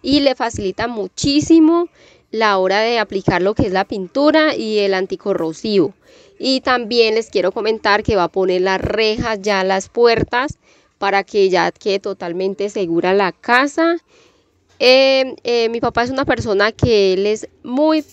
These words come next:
pero muy correcto, es decir, a él le gusta que las cosas le queden bien. Si algo le queda torcida o si le queda ahí una cosa desnivelada, él vuelve y quita todo y lo vuelve y lo arma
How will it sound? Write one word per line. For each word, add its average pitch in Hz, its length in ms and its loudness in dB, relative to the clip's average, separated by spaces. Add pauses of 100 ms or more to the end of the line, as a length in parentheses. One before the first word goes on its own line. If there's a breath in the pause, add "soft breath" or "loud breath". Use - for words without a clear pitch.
pero 233 300 0
muy 196 460 2
correcto, 247 580 0
es 220 80 -2
decir, 214 320 -4
a 190 60 2
él 185 60 0
le 190 100 -2
gusta 220 280 -8
que - 80 -4
las 214 140 -2
cosas 175 200 -6
le 208 100 -4
queden 170 400 -4
bien. 254 420 2
Si - 340 -4
algo 220 240 2
le 277 120 0
queda 208 280 -2
torcida 302 840 -2 (500 soft breath)
o 220 160 -4
si 220 100 -4
le 196 140 2
queda 208 400 2
ahí 233 280 -2
una 226 360 -2
cosa 226 260 -6
desnivelada, 220 760 2
él 180 220 -4
vuelve 202 320 -2
y 208 40 -8
quita 202 420 -4
todo 240 260 0
y 247 60 0
lo 226 140 0
vuelve 185 340 -2
y - 20 -2
lo 190 180 -4
arma 247 320 -2